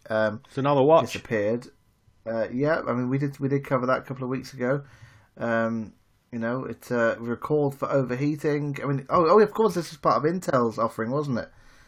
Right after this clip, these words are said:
Speaker 2: Yeah,
Speaker 1: Uh, we
Speaker 2: that's
Speaker 1: did
Speaker 2: the thing
Speaker 1: discuss
Speaker 2: about
Speaker 1: how
Speaker 2: this
Speaker 1: it
Speaker 2: story, is this was all Intel who moved massively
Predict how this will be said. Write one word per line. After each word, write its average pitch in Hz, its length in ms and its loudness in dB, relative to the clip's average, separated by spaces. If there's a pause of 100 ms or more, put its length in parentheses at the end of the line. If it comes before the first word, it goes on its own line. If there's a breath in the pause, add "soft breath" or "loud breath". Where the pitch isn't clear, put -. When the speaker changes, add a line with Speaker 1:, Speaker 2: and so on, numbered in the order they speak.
(180 soft breath)
Speaker 2:
Yeah, 143 140 4
Speaker 1:
Uh, 147 40 8
we - 80 4
Speaker 2:
that's 185 160 4
Speaker 1:
did 143 80 -2
Speaker 2:
the 151 60 -4
thing 175 180 2
Speaker 1:
discuss 151 180 4
Speaker 2:
about - 20 2
Speaker 1:
how 110 80 0
Speaker 2:
this 110 120 0
Speaker 1:
it - 20 -10
Speaker 2:
story, 139 420 2
is 104 120 -4
this 127 180 -4
was 117 120 -2
all 120 180 2
Intel 120 540 0
who 104 60 -4
moved 110 320 -2
massively 113 880 -2